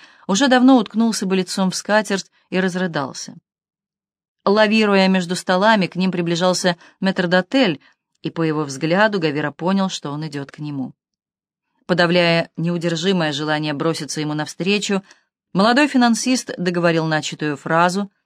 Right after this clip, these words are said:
загасил сигарету в пепельнице, отпил глоток минеральной воды, аккуратно вытер губы салфеткой и поднялся, улыбнувшись своим собеседникам. «Простите, я на минутку».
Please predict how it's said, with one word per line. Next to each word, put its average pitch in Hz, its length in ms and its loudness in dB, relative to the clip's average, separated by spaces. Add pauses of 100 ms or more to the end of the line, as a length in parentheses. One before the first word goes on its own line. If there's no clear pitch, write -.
(180)
загасил 220 480 0
сигарету 156 460 -2
в - 120 -16
пепельнице, 220 680 0 (220)
отпил 254 380 0
глоток 220 400 2
минеральной 202 540 2
воды, 180 520 2 (540)
аккуратно 269 520 2
вытер 170 260 0
губы 151 240 -4
салфеткой 247 600 -2
и 254 200 -4
поднялся, 165 720 -2 (400)
улыбнувшись 208 680 -2
своим 160 260 -4
собеседникам. 139 840 -6 (320)
«Простите, 170 640 -4
я 190 420 -2
на 147 160 -10
минутку». - 560 -14